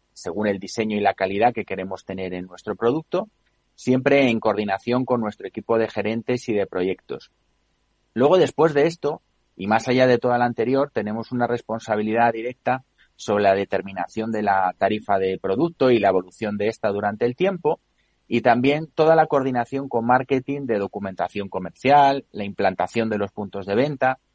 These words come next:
las campañas comerciales y, por último, la selección de nuestra fuerza de ventas y la coordinación durante todo el proceso.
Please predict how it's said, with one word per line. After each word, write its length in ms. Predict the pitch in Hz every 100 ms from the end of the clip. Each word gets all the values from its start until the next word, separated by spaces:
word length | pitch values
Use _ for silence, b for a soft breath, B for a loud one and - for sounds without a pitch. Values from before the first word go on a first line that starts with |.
| _ _
las 220 | - 98
campañas 480 | - 95 110 127 135
comerciales 800 | - 127 117 - 139 131 147 - -
y, 100 | 107
por 180 | 104 104
último, 400 | 107 131 135 135
la 200 | 117 107
selección 440 | 101 98 - 110
de 120 | 120
nuestra 300 | 117 - 104
fuerza 340 | - 113 - 113
de 120 | 107
ventas 440 | 110 113 120 -
y 200 | 110 95
la 140 | 92 87
coordinación 580 | 90 90 87 - 98
durante 360 | 101 107 95 92
todo 140 | 98
el 100 | 95
proceso. 420 | - 85 80 -